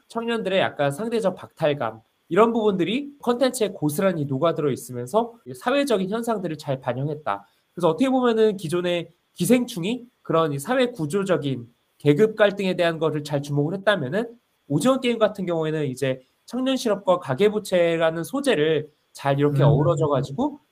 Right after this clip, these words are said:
Speaker 1: 그런 부분에서 우리나라뿐만 아니라 전 세계적으로 이렇게 많은 공감을 얻을 수 있었던 게 아닌가,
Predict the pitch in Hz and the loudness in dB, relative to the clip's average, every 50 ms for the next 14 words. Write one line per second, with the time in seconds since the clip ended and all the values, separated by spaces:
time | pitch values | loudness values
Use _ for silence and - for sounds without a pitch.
0 | _ - - 175 185 226 226 185 143 131 143 160 143 135 131 139 202 226 226 - | _ -4 0 4 4 4 4 2 -2 -4 -2 0 0 0 2 2 2 2 2 -2
1 | - _ _ _ _ - 143 156 208 233 233 220 220 202 185 185 170 151 131 127 | -14 _ _ _ _ -8 -6 -2 0 2 0 0 0 -2 0 0 0 0 0 -2
2 | 139 147 143 - 131 127 127 202 226 254 269 262 220 180 143 143 139 127 120 120 | -2 -4 -4 -4 -6 -4 -2 -2 -2 -2 0 0 0 0 0 0 -2 -4 -6 -8
3 | - - 131 117 110 107 110 120 120 120 120 120 - _ _ - - 165 170 202 | -10 -10 -10 -8 -8 -10 -10 -10 -10 -10 -12 -16 -20 _ _ -8 -4 0 4 4
4 | 190 175 147 120 123 147 147 147 143 127 - - 143 143 - 131 120 123 107 104 | 4 4 2 -2 0 -2 -2 -4 -6 -12 -10 -10 -10 -8 -8 -10 -8 -8 -10 -10
5 | 110 127 120 113 110 110 117 113 - | -10 -10 -6 -2 0 0 0 -2 -4